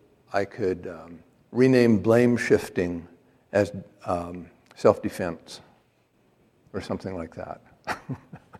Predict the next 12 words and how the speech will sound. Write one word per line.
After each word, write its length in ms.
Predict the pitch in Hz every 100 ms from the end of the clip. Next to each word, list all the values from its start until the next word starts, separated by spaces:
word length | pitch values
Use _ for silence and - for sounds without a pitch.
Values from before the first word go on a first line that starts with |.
| - - - - - _ _ -
Uh, 160 | 123
redefining 840 | 120 147 170 170 156 135 139 143
things, 440 | 131 139 151 160 - _ -
we 100 | 135
do 160 | 143
that 180 | 156 131
all 140 | 127
the 80 | 139
time. 460 | 139 127 117 92 76 _ _ _ _ _ _ _ _ _ _ _ _ _
Um, 480 | 98 95 92 90 104 _ _ _ _ _ _
I've 180 | - 110
studied 540 | - 139 135 120 120